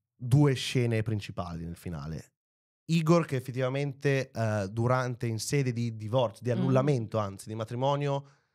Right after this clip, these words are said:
Speaker 1: si alza e chiede delle scuse per Anora, per quello che ha subito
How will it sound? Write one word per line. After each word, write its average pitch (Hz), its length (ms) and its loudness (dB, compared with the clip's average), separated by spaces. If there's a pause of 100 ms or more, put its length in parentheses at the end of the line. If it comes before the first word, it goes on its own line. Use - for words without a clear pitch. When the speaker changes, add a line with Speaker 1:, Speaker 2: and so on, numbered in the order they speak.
(260)
Speaker 1:
si - 280 -2
alza 151 680 2
e 120 140 -6
chiede 131 480 0
delle 131 220 2
scuse 127 380 -6
per 110 160 0
Anora, 107 420 2
per 104 200 -6
quello 110 220 -2
che 98 100 -4
ha 92 80 0
subito 104 640 0